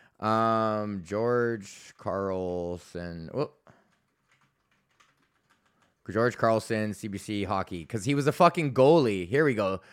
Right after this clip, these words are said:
Hockey old-timers still lacing up their skates into their eighties. And then there's my fucking grandpa. Um, and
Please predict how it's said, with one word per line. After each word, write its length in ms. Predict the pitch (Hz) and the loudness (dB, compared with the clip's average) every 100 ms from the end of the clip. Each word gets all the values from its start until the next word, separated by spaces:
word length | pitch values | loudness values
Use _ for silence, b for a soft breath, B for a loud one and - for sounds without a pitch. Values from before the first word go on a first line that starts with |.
| b b b _ | b b b _
Hockey 360 | - 170 196 151 | 6 6 6 4
old-timers 640 | 170 - 160 147 127 117 | 4 4 2 2 0 -2
still 260 | - 170 | 0 2
lacing 380 | 156 156 - 160 | 4 2 0 0
up 100 | 156 | 0
their 120 | 151 | 0
skates 380 | - - 147 139 | -4 -2 -2 -2
into 280 | - 147 147 | -4 -4 -2
their 180 | 139 135 | -2 0
eighties. 600 | 135 156 151 95 73 - - b b b _ | 2 2 0 -4 -10 -18 -20 b b b _
And 160 | 117 | -2
then 100 | 127 | 0
there's 260 | 127 147 143 | 4 4 4
my 120 | 156 | 0
fucking 400 | - 156 143 131 | 2 2 2 -2
grandpa. 560 | 120 135 139 113 101 113 b b b b _ | 0 2 2 2 2 0 b b b b _
Um, 840 | 110 117 117 113 113 113 113 110 - - | 2 4 6 4 4 0 0 -2 -6 -4
and 880 | 113 117 113 113 113 113 113 110 | 0 0 0 0 0 -2 -2 -4